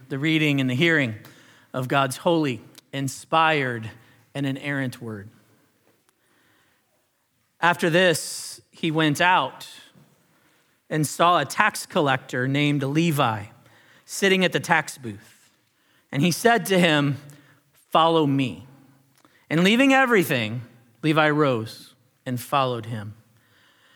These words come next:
And Levi made him a great feast in his house.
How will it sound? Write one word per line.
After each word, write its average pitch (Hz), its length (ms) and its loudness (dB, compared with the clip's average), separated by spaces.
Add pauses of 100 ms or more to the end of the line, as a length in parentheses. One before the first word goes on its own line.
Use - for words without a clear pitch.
(100)
And 170 100 2
Levi 214 300 6
made 185 460 2
him 165 280 2
a 151 80 2
great 156 380 2
feast - 640 -8
in 127 80 -4
his 120 160 -6
house. 131 680 -8